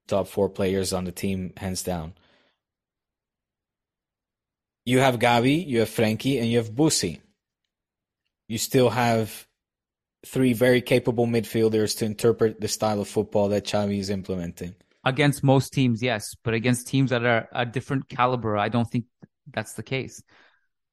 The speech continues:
Speaker 2: We saw this against Real Madrid. Like, you only, like,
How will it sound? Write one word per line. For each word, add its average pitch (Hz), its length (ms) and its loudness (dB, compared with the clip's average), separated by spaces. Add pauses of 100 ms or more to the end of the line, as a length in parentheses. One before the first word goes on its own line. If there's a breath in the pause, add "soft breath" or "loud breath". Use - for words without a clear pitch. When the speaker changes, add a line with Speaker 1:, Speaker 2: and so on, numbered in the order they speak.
(140)
Speaker 2:
We 156 140 4
saw 202 240 4
this 147 200 -2
against 127 320 -2
Real 131 240 0
Madrid. 117 320 0
Like, 117 180 -2
you 170 180 2
only, 170 340 -2
like, 135 260 -4